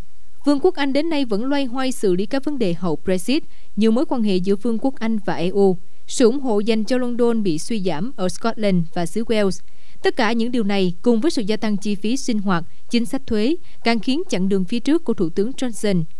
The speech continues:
gập ghềnh hơn. Một cuộc khủng hoảng đã được ngăn chặn vào thứ Hai, ông Johnson tiếp tục nhiệm kỳ Thủ tướng của mình, nhưng rất khó để thấy chính phủ của ông có thể định hình chương trình làm việc. Thực tế,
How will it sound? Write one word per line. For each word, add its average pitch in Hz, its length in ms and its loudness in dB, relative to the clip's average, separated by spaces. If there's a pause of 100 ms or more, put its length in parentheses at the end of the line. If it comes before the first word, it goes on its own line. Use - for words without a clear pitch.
gập 185 260 0
ghềnh 175 200 0
hơn. 190 240 2 (920)
Một 233 140 2
cuộc 254 240 0
khủng 262 220 0
hoảng 254 280 -2
đã 240 120 -2
được 233 160 0
ngăn 240 200 -2
chặn 180 260 0
vào 180 120 0
thứ 240 160 0
Hai, 208 300 0 (240)
ông 254 160 2
Johnson 262 460 0
tiếp 349 200 0
tục 190 160 0
nhiệm 180 140 2
kỳ 175 140 -2
Thủ 170 160 -2
tướng 190 220 -2
của 170 140 0
mình, 185 260 2 (320)
nhưng 190 200 4
rất 202 180 -2
khó 220 400 -2
để 190 120 0
thấy 208 200 0
chính 294 180 0
phủ 170 180 0
của 226 160 0
ông 214 200 2 (100)
có 320 120 2
thể 220 140 0
định 190 220 0
hình 180 280 2
chương 277 160 -2
trình 196 180 0
làm 165 140 0
việc. 175 180 2 (500)
Thực 226 180 2
tế, 240 240 2